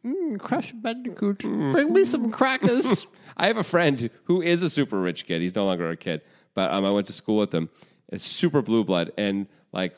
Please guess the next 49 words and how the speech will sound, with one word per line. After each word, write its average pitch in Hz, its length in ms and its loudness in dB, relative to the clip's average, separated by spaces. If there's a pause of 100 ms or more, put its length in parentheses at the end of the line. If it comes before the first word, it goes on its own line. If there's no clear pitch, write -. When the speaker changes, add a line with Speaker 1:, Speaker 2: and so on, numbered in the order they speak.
(140)
Speaker 2:
if 113 120 -8
we 151 120 2
go 147 160 2
out 143 100 0
to 120 80 -10
breakfast, 110 400 -2
you 143 60 2
know, - 20 4
I 135 40 2
was 123 80 -2
like, 127 140 0 (140)
"Do 160 80 4
they 170 100 4
have 135 120 2
crepes? - 520 0 (200)
I 131 80 4
sure 220 240 4
love 214 160 4
me 214 80 6
some, 160 200 2 (140)
I 160 80 6
love 269 240 6
crepes," - 440 4
and 160 300 2
was 165 160 2
not 180 140 4
being 170 160 4
ironic. 123 460 4
He 117 60 -2
just 107 180 -6
pronounced 98 320 -2
crepes, - 380 -6 (260)
crepes. - 340 -2 (180)
I've 123 120 0
never 117 160 2
heard 127 180 2
anyone 170 300 2
before 143 300 -2
or 127 40 0
since 123 240 -4
do 147 220 2
that. 233 220 2 (360)
I'm 117 60 -6
like, 113 260 -2 (300)
"Blue 247 140 2
blood, 196 420 4
<laughs> - 280 4
aristocrat." 202 680 8 (260)
<laughs> 165 100 0